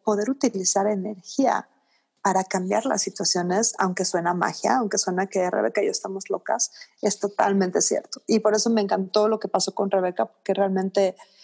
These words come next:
ese es el lugar en donde tienes que estar dispuesto a confiar y a rendirte ante la potencia de lo que no comprendes.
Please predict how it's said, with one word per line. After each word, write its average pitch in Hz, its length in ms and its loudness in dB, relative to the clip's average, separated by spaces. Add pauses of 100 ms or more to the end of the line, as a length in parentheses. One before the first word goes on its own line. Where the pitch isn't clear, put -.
(340)
ese - 260 2
es - 120 0
el 233 100 2
lugar 202 280 2
en 196 200 -4
donde 185 960 -4 (800)
tienes 220 280 4
que - 60 -6
estar 208 280 2
dispuesto 202 920 0 (640)
a 202 80 -2
confiar - 720 -2 (140)
y 208 100 2
a 190 60 4
rendirte 190 760 0
ante 185 240 0
la 170 200 -2
potencia 196 600 0
de 196 60 0
lo 196 100 -4
que 185 100 -2
no 175 140 -4
comprendes. - 840 -4